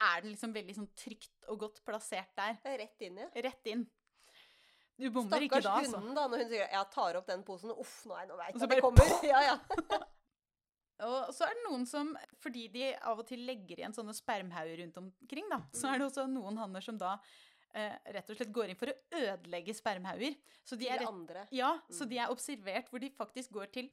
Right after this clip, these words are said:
Speaker 1: fysisk destruksjon av andre hanners spermhauger. Og så er det noen som da, i stedet for å på en måte totalt ødelegge dem, så anerkjenner de at, ok,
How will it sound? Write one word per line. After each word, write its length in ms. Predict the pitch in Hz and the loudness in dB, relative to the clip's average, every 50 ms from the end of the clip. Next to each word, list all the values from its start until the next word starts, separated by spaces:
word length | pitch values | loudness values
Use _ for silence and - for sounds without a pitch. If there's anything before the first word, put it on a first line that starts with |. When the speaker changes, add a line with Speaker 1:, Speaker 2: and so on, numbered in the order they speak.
| - | -14
Speaker 1:
fysisk 640 | - - - 214 185 185 - - - 247 240 - - | -14 -14 -12 -12 -12 -12 -12 -10 -10 -10 -10 -12 -14
destruksjon 800 | 202 196 - - 226 220 220 - - - - 254 240 311 370 359 - - - - _ _ - | -16 -14 -14 -12 -14 -14 -12 -12 -12 -10 -10 -8 -6 -6 -6 -6 -8 -10 -14 -20 _ _ -4
av 200 | 220 220 226 226 - - | -2 0 0 0 0 -2
andre 400 | 247 233 202 185 175 170 180 196 | -2 -2 -2 -6 -6 -4 -2 -2
hanners 440 | 208 220 196 170 - - 196 - - - - | -2 -2 -4 -4 -8 -10 -10 -10 -14 -16 -16
spermhauger. 680 | - - 214 180 180 185 175 185 175 185 247 339 - _ _ _ _ - | -10 -6 -6 -6 -6 -6 -6 -6 -4 -4 -6 -6 -8 _ _ _ _ -6
Og 60 | 247 247 | -4 -2
så 140 | 247 285 | 0 2
er 80 | 254 277 | 2 2
det 140 | 285 339 349 | 2 2 0
noen 240 | 349 254 190 220 240 | -2 -2 -2 -2 -4
som 160 | - 277 247 | -2 -2 0
da, 320 | 226 208 202 214 226 220 - - _ - | 2 2 2 2 0 0 -4 -8 _ -16
i 140 | - 226 240 | -14 -14 -12
stedet 320 | - - - 202 170 190 | -10 -6 -6 -6 -6 -6
for 100 | 185 - 226 | -4 -4 -4
å 100 | 226 226 | -4 -4
på 80 | 247 226 | -6 -8
en 60 | 202 | -6
måte 160 | - - 220 220 - - - | -2 -2 -2 -2 -4 -8 -14
totalt 720 | - 226 214 - - - - 175 170 165 175 - - - | -14 -14 -14 -14 -10 -6 -4 -4 -4 -4 -6 -8 -10 -10
ødelegge 320 | 185 175 160 175 175 175 175 | -10 -8 -8 -8 -8 -2 -2
dem, 160 | 277 330 320 | -2 -2 -2
så 220 | 285 262 247 240 233 - _ _ _ - - | -2 -2 -4 -4 -4 -10 _ _ _ -2 0
anerkjenner 580 | 247 240 214 185 170 175 - 196 180 185 185 | 0 0 0 -4 -8 -12 -10 -12 -12 -10 -6
de 80 | 185 196 | -6 -6
at, 120 | 202 - | -6 -6
ok, 180 | 202 202 - | -8 -10 -6